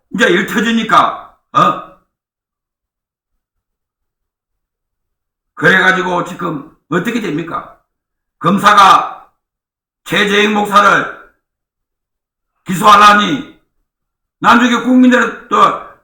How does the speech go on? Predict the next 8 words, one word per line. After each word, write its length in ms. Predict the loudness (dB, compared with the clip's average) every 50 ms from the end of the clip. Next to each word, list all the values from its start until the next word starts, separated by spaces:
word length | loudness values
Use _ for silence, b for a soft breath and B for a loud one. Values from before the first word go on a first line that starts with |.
| _ _ _ _ _
또 340 | -2 0 0 0 -2 -2 -4
욕대를 360 | -4 -2 0 2 2 2 2
먹고 140 | 0 -4 -4
있거든. 280 | -4 -4 -4 -2 -2 -2 -4 -4 -8 -14 -20 _ _ _ _ _ _ _ _ _ _ _ _ _
그러니까 800 | 0 0 2 2 2 0 0 0 0 0 -2 -6 -12 -18 -20 _
최재형 500 | _ -4 0 0 2 2 2 -2 0 0
목사도 880 | 0 -2 -2 -2 -4 -4 -2 0 0 0 0 -4 -6 -12 -18 -20 _ _ _ _ _ _ _ _ _ _ _ _ _ _ _ _ _ _ _ _ _ _ _ _
무혐의, 540 | -4 -2 -2 -2 -2 -4 -8 -14 -20 _